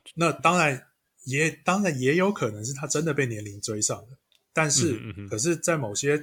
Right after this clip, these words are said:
Speaker 1: 比赛的时候，你又会看到其实他认真起来的时候，其实他还是，他才，其实还是之前的那个他。
Speaker 2: Yeah,
Speaker 1: 所以
Speaker 2: yeah.
Speaker 1: 还不是很确定，因为毕竟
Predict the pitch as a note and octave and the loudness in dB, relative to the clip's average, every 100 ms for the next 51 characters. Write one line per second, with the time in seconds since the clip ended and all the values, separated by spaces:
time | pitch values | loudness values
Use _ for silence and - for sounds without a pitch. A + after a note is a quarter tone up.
0 | - G2 - C#3 A#2 G#2+ G#2 B2+ G#2 G#2+ | -4 -6 -2 0 0 -2 -4 -8 -8 -4
1 | C#3 C3 C3 C3 B2 - A2+ B2 C3+ C#3 | -2 0 -2 -2 -2 -2 -2 0 -2 0
2 | B2+ A#2+ C3 G2+ F#2+ F#2+ G2+ G#2 A#2 A2 | -2 0 -2 -4 -12 -8 -8 -6 -8 -10
3 | - - A2+ C#3+ A#2+ A2 B2 A2+ _ _ | -8 -6 -2 -2 0 -2 -2 -6 _ _
4 | _ _ _ _ _ D3+ C#3+ C3 - B2 | _ _ _ _ _ -2 -2 -2 -2 -2
5 | A#2+ B2 C3+ B2+ A#2 G#2+ A2+ A2+ G2+ - | -2 -2 -2 -2 -4 -8 -10 -12 -14 -18
6 | C3+ _ _ _ _ _ _ _ A2+ - | -20 _ _ _ _ _ _ _ 0 0
7 | - - - _ - - A#2 D3 A2+ - | -2 -14 -14 _ -20 -10 -6 -4 -4 -6
8 | B2+ A#2 A#2 B2 C3+ B2+ A#2 _ C#3 B2 | -6 -6 -8 -6 -4 -4 -6 _ -4 -2
9 | C3+ A2+ | -4 -8